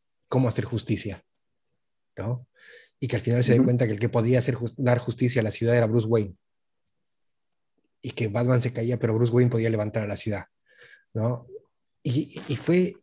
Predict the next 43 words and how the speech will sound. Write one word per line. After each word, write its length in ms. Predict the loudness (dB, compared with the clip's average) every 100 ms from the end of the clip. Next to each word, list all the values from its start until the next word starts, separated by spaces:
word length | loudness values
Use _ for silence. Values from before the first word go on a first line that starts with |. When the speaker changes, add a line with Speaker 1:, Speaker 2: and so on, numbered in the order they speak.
| _
Speaker 1:
todo 180 | 4 6
ese 160 | 6 4
arco, 500 | 2 0 -2 -2 _ _
eh, 360 | -10 -8 -8 -4
en 80 | -2
sí, 160 | -2
todo 140 | 4 6
el 60 |
viaje 260 | 8 6 4
de 100 | 2
Bruce 340 | 4 2 2 0
ahí, 420 | 0 -2 -6 -20 _
y 120 | -8
esa 200 | -2 0
cosa 200 | 2 2
que 100 | 2
te 100 | 2
transmite 420 | 0 0 0 2
de 80 | 4
realmente, 540 | 4 4 2 2 -2 -2 -16 -20 -20 -20 -20 _ _
puta, 200 | -4 -2
la, 140 | 0
la 140 | 0 0
vida 260 | 2 0
te 80 | 0
va 80 | -2
a 80 | 0
tirar, 440 | -2 0 0 -2 -12 _ _ _ _ _
porque 520 | -6 -2 0 0 0
llega 240 | 2 4
un 100 | 4
punto 220 | 2 0 0
en 40 |
el 40 |
que 100 | -2
no 100 | 0
hay, 200 | 0 -2 -6
hay 120 | -8
cosas 340 | -2 -2 0 0
que 360 | 0 -2 -4 -4
no 140 | -2
puedes 180 | 2 0
controlar. 380 | 0 -10 -12